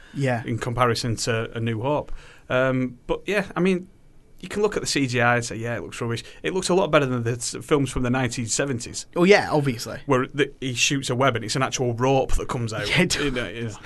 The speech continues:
Speaker 2: know.
Speaker 1: Like the, uh, Japanese Spider-Man.
Speaker 2: Oh, it's awful.
Speaker 1: <laughs>
Speaker 2: I remember watching those, but even back then, I remember watching those, thinking, "Oh, it's Spider-Man."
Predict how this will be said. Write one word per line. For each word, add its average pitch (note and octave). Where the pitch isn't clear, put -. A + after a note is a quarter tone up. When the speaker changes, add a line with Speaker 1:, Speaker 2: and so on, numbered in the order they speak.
Speaker 2:
know. G#3+
Speaker 1:
Like D#3
the, D3+
uh, C#3+
Japanese C#3+
Spider-Man. C3
Speaker 2:
Oh, F#3+
it's C3
awful. A3
Speaker 1:
<laughs> -
Speaker 2:
I D#3+
remember G#3+
watching A#3
those, G3
but -
even F#3+
back D3
then, F3
I D3+
remember D#3+
watching C#3
those, C#3+
thinking, -
"Oh, D#3
it's -
Spider-Man." D#3